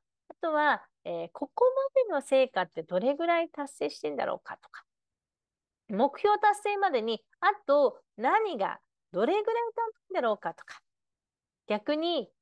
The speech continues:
えー、目標を達成して改めて何をこう得ることができるんだろうかとか、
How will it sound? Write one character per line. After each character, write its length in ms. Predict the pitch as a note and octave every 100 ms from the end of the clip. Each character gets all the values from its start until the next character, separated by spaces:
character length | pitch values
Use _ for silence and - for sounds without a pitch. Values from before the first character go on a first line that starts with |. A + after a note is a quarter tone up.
| _ _
え 420 | F3+ E3+ F3+ F3
ー、 20 | F#3+
目 300 | F3 A3+ -
標 200 | - F#4
を 440 | F#4+ F#4 D4+ - _ _ _ _ _ _ _ _ _
達 200 | C#4+ C4
成 200 | - D#4
し 120 | -
て 380 | - E4+ D4 - _ _ _
改 400 | B3 D#4 F4+ G#4+
め 120 | F4
て 300 | B3 A3 G3 F#3
何 320 | A#3+ F4+ A#3
を 220 | D4+ C#4+
こ 240 | F#3 F3+ F3+
う 20 |
得 120 | B3
る 80 | C4+
こ 100 | A3
と 100 | F#3
が 120 | E3+
で 140 | - F#3
き 100 | D#4
る 140 | G4+
ん 40 |
だ 80 | F4
ろ 140 | A#3+ F3+
う 40 |
か 200 | - - - -
と 80 | -
か、 160 | -